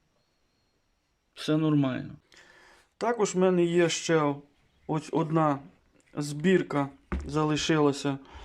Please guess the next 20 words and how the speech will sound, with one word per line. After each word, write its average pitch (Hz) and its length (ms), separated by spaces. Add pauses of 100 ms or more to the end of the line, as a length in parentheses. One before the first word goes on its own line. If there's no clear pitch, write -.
(240)
дві 160 220
консерви 147 640
з 135 200
дванадцятивольтової 143 1200
системи. 147 640 (1700)
Е, 139 220
я 156 260
мав 147 300
три 160 240
збірки, 135 520 (840)
ну, 170 160
де 165 160
використовувалася 143 960
одна 139 320
ціла 175 440
і 143 480 (460)
половина, 127 600
тобто 131 360 (460)
три 170 180
пакети. 135 480